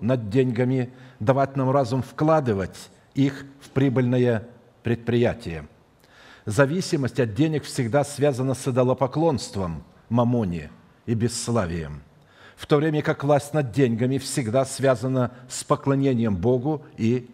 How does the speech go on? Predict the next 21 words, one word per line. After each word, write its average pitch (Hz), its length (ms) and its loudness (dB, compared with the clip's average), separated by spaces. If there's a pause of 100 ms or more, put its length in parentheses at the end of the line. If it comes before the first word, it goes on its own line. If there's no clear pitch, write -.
с - 180 -12
Его 101 400 -2 (240)
славой. 80 540 -2 (680)
В 131 80 -2
данном 190 280 2
пророчестве 151 600 0
приводятся 139 800 0 (100)
наши 143 380 0
условия 156 680 0
и 143 180 -2
способ, 135 640 -2 (240)
которым 147 560 0 (140)
Бог 143 420 0
будет 139 360 -2
умножать 131 480 0 (380)
наши 120 480 0 (140)
богатства. 104 720 -2 (420)
Обратим 156 420 0
внимание, 135 440 2
что - 180 -6
Писание 147 880 0